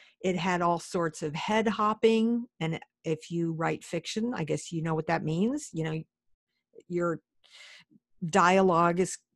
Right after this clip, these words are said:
coming from one viewpoint, and then the next minute it's coming from another viewpoint, and then the next minute it's coming from another viewpoint. You're not supposed to do that.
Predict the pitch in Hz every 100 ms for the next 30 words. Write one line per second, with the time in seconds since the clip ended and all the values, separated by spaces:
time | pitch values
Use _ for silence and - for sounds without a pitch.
0 | _ - 196 180 175 - 170 165 175 202
1 | 208 170 180 - 175 175 185 170 175 175
2 | 170 165 170 185 - 196 180 180 - -
3 | 180 175 160 165 170 185 175 175 160 175
4 | 175 170 170 170 170 - 180 165 - 185
5 | 170 160 170 165 175 160 156 165 151 165
6 | 160 - 151 151 147 151 117 -